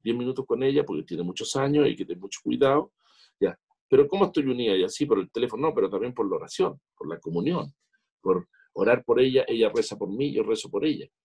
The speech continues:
Y esto pasará mucho, el pariente, qué sé yo. Ahora viene, por ejemplo, el momento del Día de la Madre. Muy interesante, que no se puede ir al cementerio. ¿Pero cómo? Bueno, pero el punto es visitar físicamente un lugar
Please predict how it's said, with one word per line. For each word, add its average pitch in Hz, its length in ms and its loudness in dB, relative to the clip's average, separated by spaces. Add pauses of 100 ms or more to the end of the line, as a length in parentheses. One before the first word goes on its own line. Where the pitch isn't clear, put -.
(160)
Y 120 100 -4
esto 123 180 -2
pasará 107 300 -2
mucho, 143 320 -4
el - 100 -6
pariente, 113 560 0
qué 101 80 -8
sé 95 180 -12
yo. 101 120 -2 (580)
Ahora 120 200 6
viene, 127 220 2
por 107 120 -2
ejemplo, 120 360 -8
el 107 60 -6
momento 113 560 -2
del 95 260 -4
Día 113 140 -4
de - 20 -2
la 110 80 -2
Madre. 131 480 2 (960)
Muy 160 120 0
interesante, 135 680 -6
que 147 280 0
no 147 80 0
se 147 140 0
puede 175 120 -2
ir 165 40 0
al 147 60 -2
cementerio. 104 580 -4 (520)
¿Pero 135 220 6
cómo? - 500 0 (600)
Bueno, 180 220 0
pero - 200 2 (280)
el 113 160 -6
punto 147 340 2
es 135 120 2
visitar 113 400 -4
físicamente 110 720 -6
un 87 100 -2
lugar 107 440 -2